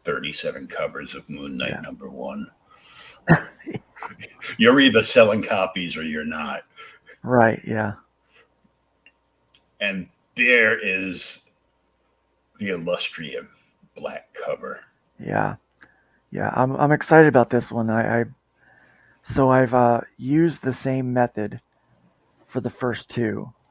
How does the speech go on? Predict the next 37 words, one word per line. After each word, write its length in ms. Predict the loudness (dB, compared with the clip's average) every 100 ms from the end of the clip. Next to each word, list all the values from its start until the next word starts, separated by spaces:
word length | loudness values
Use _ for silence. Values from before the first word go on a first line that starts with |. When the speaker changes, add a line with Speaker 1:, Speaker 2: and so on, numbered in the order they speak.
| _ _ _ _ _ _ -14
Speaker 2:
but 140 | 0
this 220 | 0 0
issue 300 | -2 -2 -6
changes 480 | -4 -2 -2 -2 -2
a 60 | -2
little 160 | -2
bit, 300 | -2 -4 -4
and 80 | -6
instead 240 | -8 -4
of 80 | -2
having 240 | 0 0 -2
a 40 |
hero 420 | -2 0 0 -4 -12 _ _ _ _ _ _ _ _ -6
on 140 | -6
the 60 | -4
cover, 480 | 0 2 2 -2 -6
it's 140 | -6
got 180 | -2 -2
a 40 |
villain. 420 | 2 0 0 -4 -14 _ _ _ _ _ _ _ _ _ _ -8
And 160 | -6
so 160 | 0 2
I've 160 | 2
changed 460 | 0 -2 -2 -2 0
up 160 | -2 -2
the 80 |
way 480 | -2 0 0 -4 -10 _ _ _ _ _ _ _ _ _ _ _ _ _ _ _ _ _ _
the 100 | -8
cover 420 | 0 2 2 0
is 160 | -2 -2
laid 200 | -2 4
out 320 | 4 4 -4
slightly 640 | -14 -4 -4 -4 -8 -12 -16 _ _ _ _ _ _ _ _ _ _ _
to 100 | -14
feature 420 | -8 -4 -4 -4 -6
the 100 | -4
villain, 440 | -4 -4 -8